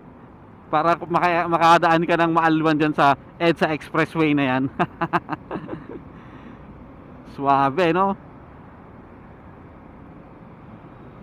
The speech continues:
Dapat, ah, nahuli na sila ng five thousand, ah, di ba? Nahuli na sila. Baka dumaan na dito yun hanggang dun sa dulo. Nahuli na rin naman ako, eh. Daan na lang ako dito. <laughs> Ang problema,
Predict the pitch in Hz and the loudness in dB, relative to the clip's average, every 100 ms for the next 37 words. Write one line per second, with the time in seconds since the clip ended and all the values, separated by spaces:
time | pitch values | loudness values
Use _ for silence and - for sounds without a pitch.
0 | - - - - - - - - - - | -20 -20 -20 -20 -20 -20 -20 -20 -20 -10
1 | - 196 269 240 208 208 208 226 226 226 | 0 2 2 4 4 6 6 8 8 4
2 | 226 220 214 214 202 190 190 196 202 175 | 2 4 4 6 4 6 6 8 6 4
3 | 160 147 156 151 165 165 160 156 147 139 | 4 6 6 4 4 4 2 2 2 2
4 | 131 - - 170 202 226 208 214 214 208 | 2 -2 -12 0 4 4 4 4 4 4
5 | 202 202 190 202 185 180 180 180 202 196 | 4 6 6 6 4 4 4 4 4 4
6 | 175 170 180 190 170 117 - - - - | 2 6 6 6 4 0 -16 -14 -14 -14
7 | - - - - - - - 156 160 170 | -16 -16 -20 -20 -18 -18 -10 -2 2 4
8 | 165 175 180 180 190 202 214 262 175 151 | 6 6 6 4 4 6 6 4 2 2
9 | 156 180 190 202 208 233 247 - - - | 2 4 6 6 4 4 0 2 4 6
10 | - 302 233 214 214 202 180 165 | 4 2 0 0 4 2 4 4